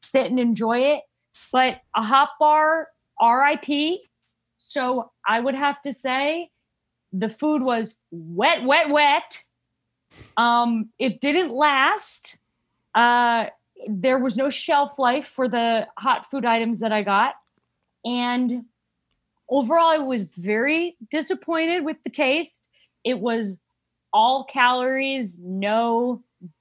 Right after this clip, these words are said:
enjoyment. And I have to give it three carts.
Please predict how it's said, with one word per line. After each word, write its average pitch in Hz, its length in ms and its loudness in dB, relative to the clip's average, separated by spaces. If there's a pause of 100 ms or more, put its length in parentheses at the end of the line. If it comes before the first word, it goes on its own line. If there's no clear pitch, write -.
enjoyment. 233 840 -2 (800)
And 220 140 -2
I 240 180 2
have 247 440 -2
to 262 100 -6
give 240 200 -2
it 294 240 2 (920)
three 202 320 -4
carts. - 800 -10